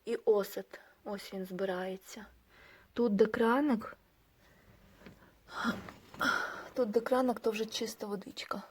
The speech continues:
по ідеї. Хоча, чесно кажучи, я сумніваюся, бо я цю воду перший раз, а, отфільтровую. Зараз взяла чисту баночку, подивлюсь, що мені стече.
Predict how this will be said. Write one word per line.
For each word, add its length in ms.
по 120
ідеї. 400
Хоча, 180
чесно 380
кажучи, 400
я 40
сумніваюся, 800
бо 60
я 40
цю 180
воду 240
перший 400
раз, 340
а, 300
отфільтровую. 880
Зараз 240
взяла 240
чисту 340
баночку, 500
подивлюсь, 480
що 180
мені 360
стече. 600